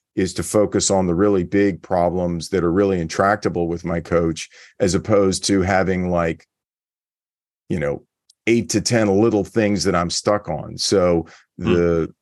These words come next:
Speaker 1: the, the problems that, you know, I feel like the, the conversations that we have are, you know,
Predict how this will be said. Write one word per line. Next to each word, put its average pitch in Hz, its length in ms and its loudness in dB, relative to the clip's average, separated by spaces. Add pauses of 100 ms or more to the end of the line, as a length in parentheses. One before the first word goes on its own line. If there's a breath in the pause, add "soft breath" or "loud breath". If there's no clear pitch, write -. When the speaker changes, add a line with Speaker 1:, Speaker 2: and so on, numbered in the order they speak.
(180)
Speaker 1:
the, 87 360 0
the 95 80 0
problems 104 840 0
that, 90 400 0
you 92 100 -2
know, 85 180 2
I 87 60 0
feel 98 260 0
like 90 300 -2
the, 85 220 -2
the 80 100 -8
conversations 98 840 -2
that 98 100 -2
we 87 160 -4
have 87 580 0 (120)
are, 87 560 2 (460)
you 90 120 -4
know, 80 420 -2